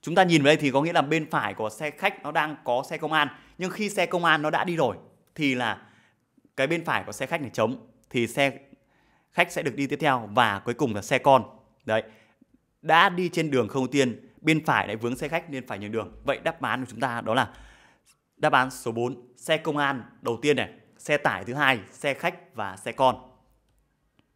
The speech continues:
Câu bốn trăm chín mươi cũng là câu hỏi như thế thôi.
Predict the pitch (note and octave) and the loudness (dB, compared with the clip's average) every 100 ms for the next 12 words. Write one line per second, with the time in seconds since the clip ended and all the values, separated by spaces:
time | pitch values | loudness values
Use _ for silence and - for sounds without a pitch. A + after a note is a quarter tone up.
0 | _ _ _ _ _ _ _ _ _ _ | _ _ _ _ _ _ _ _ _ _
1 | _ _ - E3 C#3+ C#3 E3+ C#3+ C3+ D#3+ | _ _ -2 0 2 0 0 -2 0 2
2 | B2+ - - D3+ F3+ - C3 G2+ A#2+ A#2 | 2 0 -8 -4 -2 0 0 0 0 0
3 | D3 | 4